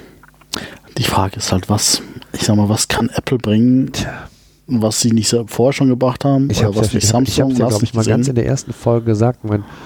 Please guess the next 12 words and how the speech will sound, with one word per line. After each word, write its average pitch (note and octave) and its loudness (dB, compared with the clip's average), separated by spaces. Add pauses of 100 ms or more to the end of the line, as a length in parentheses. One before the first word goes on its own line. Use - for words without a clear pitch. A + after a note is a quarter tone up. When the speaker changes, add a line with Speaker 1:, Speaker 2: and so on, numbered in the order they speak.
(320)
Speaker 2:
meine G2+ 0
absolute A2 -2
Traumvorstellung G#2+ -2
ist - -2
ja A2+ 4
ein G#2 -2 (260)
Apple C3 0 (120)
iPhone, B2 -2 (500)
ähm, A2 -2 (440)
mit G#2 -2
zwei C3 0
Displays, A#2 -2